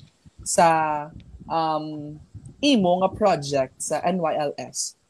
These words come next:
no? Ah, sa, ang imo nga project sa N Y L S was one of the most promising projects nga gin,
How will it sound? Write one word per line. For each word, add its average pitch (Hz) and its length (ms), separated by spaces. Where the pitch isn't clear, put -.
no? 156 240
Ah, 160 400
sa, 160 320
ang 202 80
imo 240 240
nga 247 80
project 208 480
sa 196 80
N 190 80
Y 185 80
L 202 240
S 143 240
was 175 240
one 185 320
of 175 160
the 165 80
most 156 400
promising 156 400
projects 139 720
nga 139 240
gin, 131 320